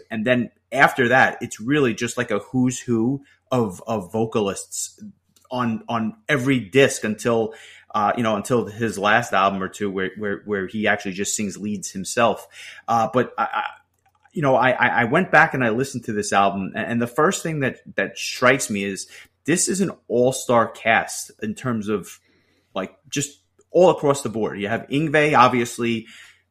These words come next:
you know, shredding and, and, and doing hi-, doing his thing on guitar. Soto, who I mentioned, on lead vocals. Uh, the Johansson brothers, uh, on keyboards and drums, Jens on keyboards, and Anders, uh, f-, on drums from,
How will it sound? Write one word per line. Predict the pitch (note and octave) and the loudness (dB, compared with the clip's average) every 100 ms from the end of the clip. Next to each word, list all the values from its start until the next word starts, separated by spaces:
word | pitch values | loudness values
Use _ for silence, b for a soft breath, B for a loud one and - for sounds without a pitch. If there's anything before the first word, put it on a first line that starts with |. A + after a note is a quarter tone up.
| _ _ _ | _ _ _
you | - | -6
know, | A2 F#2 - _ _ - | -4 -6 -10 _ _ -8
shredding | - - A#2+ B2 B2 | -4 2 4 6 4
and, | G#2+ | 0
and, | G#2 | -2
and | G#2 G#2+ G2+ | -2 -2 0
doing | A#2+ A2+ | 0 0
hi-, | A2 - G2+ | -4 -6 -2
doing | A#2+ A2+ | -2 0
his | A2+ | -4
thing | - G#2+ | -4 -4
on | G2+ | -4
guitar. | G2 F#2+ F#2 F2+ F#2 B B B | -4 -2 2 2 0 B B B
Soto, | - D3 C#3 C3 | 2 6 8 6
who | B2 B2+ | 4 2
I | A2+ | 2
mentioned, | A2+ A2+ A2+ | 0 -2 -2
on | G#2 | -2
lead | G2+ A2 | -2 -4
vocals. | G2 G2+ G2 G2+ G#2 - B B B B | 0 -2 0 -2 -4 -6 B B B B
Uh, | - G#2 G#2 | -2 0 0
the | - C3 | 2 2
Johansson | G#2 B2 A#2 D3+ C#3 A#2 | 2 2 4 2 2 0
brothers, | G#2+ G2+ A2+ - | 2 2 0 -2
uh, | G#2+ | 0
on | G#2+ G#2+ A2 | 2 2 0
keyboards | - B2+ A#2 A#2+ G#2+ | -2 -2 0 2 2
and | G#2 | -2
drums, | G2 G#2+ A#2 A2+ | 0 2 2 0
Jens | G#2 A2+ A#2 | 0 0 0
on | A#2 A2 | 0 -2
keyboards, | - A2+ A2 A#2 G#2 | -4 -4 0 0 0
and | F#2+ | -4
Anders, | - A2+ A2+ G#2 - - | -6 -4 -2 -4 -6 -4
uh, | G#2 G2 | 0 0
f-, | - - - | -2 -10 -8
on | G#2+ | -6
drums | F#2+ G#2 A2 G#2+ | -4 0 0 -2
from, | - G#2 | -6 -10